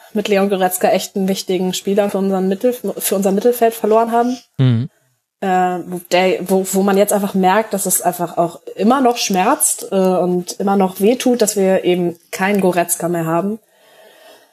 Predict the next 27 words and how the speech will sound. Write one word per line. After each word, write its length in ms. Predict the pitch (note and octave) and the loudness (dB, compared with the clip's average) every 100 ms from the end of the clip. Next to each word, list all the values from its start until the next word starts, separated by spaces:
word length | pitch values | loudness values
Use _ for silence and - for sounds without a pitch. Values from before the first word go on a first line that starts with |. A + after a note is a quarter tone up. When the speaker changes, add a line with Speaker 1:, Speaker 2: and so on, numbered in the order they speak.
| _ _ _ _ _ - | _ _ _ _ _ -4
Speaker 1:
Leider 760 | G#3 G3+ A#3 A3+ A3 A3 - - | 0 2 4 4 2 0 -4 -2
ist, 480 | G#3+ - - - G3+ | -2 0 -2 -2 -2
äh, 300 | G3+ F#3+ F#3 - - - - - - | 0 -2 -4 -8 -14 -14 -14 -14 -12
sind 180 | - G3+ | -10 -6
die 100 | A3 | -8
Transfers 600 | - G3+ - G3+ G#3+ A#3 | -6 -8 -4 0 2 2
nicht 260 | A#3 B3 - | 0 -2 0
ganz 300 | G3 C4 C4 | 0 0 2
so 280 | A#3 A3+ G#3 | 4 4 4
eingeschlagen, 640 | F3+ G3+ G#3+ - F#3+ G3 | 0 -2 -4 -2 0 0
wie 40 | G#3 | -2
ich 120 | - | -2
mir 100 | G3 | -2
das 240 | F#3+ - | -2 -4
gewünscht 400 | F#3 G3 B3 - | -4 -2 -2 0
hatte. 240 | B3 B3 A#3 | 0 2 0
Und 100 | G3+ | 2
auch 440 | E3+ F#3+ - - | 0 0 -4 -4
ein 260 | F3 F3+ G3 | -2 0 -2
Sebastian 440 | F#3 F#3+ - F#3+ | -4 -2 -2 0
Rudi 360 | G3 A3 B3+ B3 | 0 2 2 0
konnte 380 | - A#3+ C4+ | 0 0 -2
uns 160 | A3 A3 | -4 -4
bisher 420 | - - F#3 F3+ | -4 -2 2 2
nicht 440 | F3+ F#3 A#3 - G3 | 2 0 -2 -4 -8
wirklich 380 | G3 - - | -8 -10 -8
helfen. 540 | F3+ G3 A#3+ D4+ D#4 | -2 0 0 -4 -6